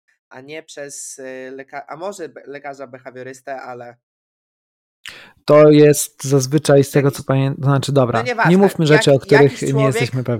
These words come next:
Speaker 1: na
Speaker 2: Może
Speaker 1: jakimś
Speaker 2: tak,
Speaker 1: stanowisku
Speaker 2: nie?
Speaker 1: podejmuje decyzję na temat tego, czy ten pies nadaje się do dalszego
Speaker 2: Mhm.
Speaker 1: życia z ludźmi, czy nie. I często oblicza się ryzyko, e,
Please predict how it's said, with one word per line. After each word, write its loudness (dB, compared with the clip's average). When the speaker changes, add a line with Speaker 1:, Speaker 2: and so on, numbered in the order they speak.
Speaker 1:
na -2
Speaker 2:
Może 2
Speaker 1:
jakimś 2
Speaker 2:
tak, 0
Speaker 1:
stanowisku -10
Speaker 2:
nie? 4
Speaker 1:
podejmuje -10
decyzję -16
na -16
temat -18
tego, -14
czy -20
ten -18
pies -14
nadaje -8
się -18
do -18
dalszego -10
Speaker 2:
Mhm. 0
Speaker 1:
życia -6
z -20
ludźmi, -20
czy -20
nie. -12
I -16
często -14
oblicza -16
się -12
ryzyko, -12
e, -12